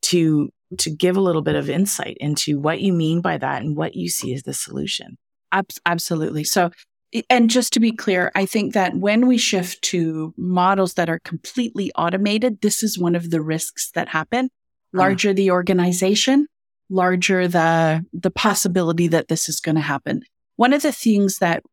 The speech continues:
Speaker 2: we are working tirelessly on is to rewrite the application and approval process for a loan. Banks depend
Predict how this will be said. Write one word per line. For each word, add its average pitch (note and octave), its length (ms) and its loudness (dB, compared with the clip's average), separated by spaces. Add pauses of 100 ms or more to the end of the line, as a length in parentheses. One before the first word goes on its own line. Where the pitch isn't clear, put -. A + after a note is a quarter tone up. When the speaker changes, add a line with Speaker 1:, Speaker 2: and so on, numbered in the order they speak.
(120)
Speaker 2:
we F#3+ 260 4
are F3 180 4
working E3 720 0
tirelessly F3 800 -2
on C#3+ 380 -6
is E3 200 -2
to F3+ 140 -2
rewrite E3+ 480 0
the F3 120 0
application D#3+ 680 -4
and D#3+ 140 0
approval E3 420 -8
process A3 640 -4 (360)
for F#3+ 220 0
a E3+ 80 2
loan. D#3 440 0 (1160)
Banks B3 380 2
depend G#3+ 540 0